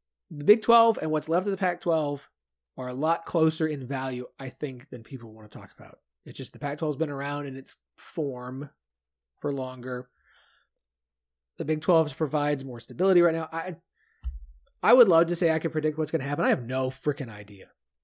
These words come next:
I lean toward the, the Pac-, the Pac-twelve will figure out some way to save itself because it's not made, decisions aren't made by A Ds. They're made by school presidents, and they think about things outside of just football and T V viewership,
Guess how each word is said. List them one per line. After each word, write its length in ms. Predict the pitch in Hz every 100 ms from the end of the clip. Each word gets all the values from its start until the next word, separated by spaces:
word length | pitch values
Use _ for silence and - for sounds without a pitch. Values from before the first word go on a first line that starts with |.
| _ -
I 100 | 190
lean 340 | 160 156 175
toward 260 | 165 175 170
the, 160 | 160 151
the 100 | 139
Pac-, 280 | 151 160
the 60 | 147
Pac-twelve 400 | 156 147 170 151
will 80 | 135
figure 280 | - 147 143
out 220 | 139 143
some 220 | - 143
way 200 | 131 139
to 60 | 127
save 300 | - 123 131
itself 320 | 135 143 139
because 340 | 135 151 131
it's 180 | 123 123
not 240 | 135 131 135
made, 240 | 135 131
decisions 300 | 143 139 135
aren't 140 | 135
made 200 | 131 127
by 140 | 127 123
A 200 | 127 127
Ds. 280 | 123 120 131
They're 100 | 127
made 160 | 117 123
by 80 | 113
school 240 | - 131
presidents, 540 | 123 123 123 131 131
and 100 | 117
they 320 | 117 117 123 120 123
think 200 | 135 127
about 200 | 120 -
things 220 | 127 120
outside 320 | 120 - 123
of 80 | 117
just 220 | 120 - _ _ _
football 420 | - - 135 135
and 100 | 123
T 140 | 110 120
V 140 | 127
viewership, 540 | 131 147 147 - 151